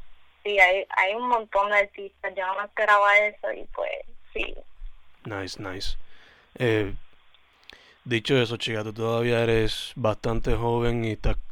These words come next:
Speaker 2: este, uniéndote a la escena ahora, se puede decir.
Speaker 1: Ujú.
Speaker 2: So, si viniera alguien,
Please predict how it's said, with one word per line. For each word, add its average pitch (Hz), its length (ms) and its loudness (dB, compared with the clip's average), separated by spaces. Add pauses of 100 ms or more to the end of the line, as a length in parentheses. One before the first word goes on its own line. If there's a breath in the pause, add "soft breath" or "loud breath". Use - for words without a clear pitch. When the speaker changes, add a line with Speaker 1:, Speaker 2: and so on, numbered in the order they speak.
(500)
Speaker 2:
este, 120 340 -2
uniéndote 107 360 2
a 113 60 4
la 110 60 4
escena 110 680 0
ahora, 120 380 0
se 117 120 4
puede 110 220 4
decir. 110 300 0
Speaker 1:
Ujú. - 1000 -12
Speaker 2:
So, 107 520 2 (960 loud breath)
si - 180 6
viniera 117 420 6
alguien, 127 800 6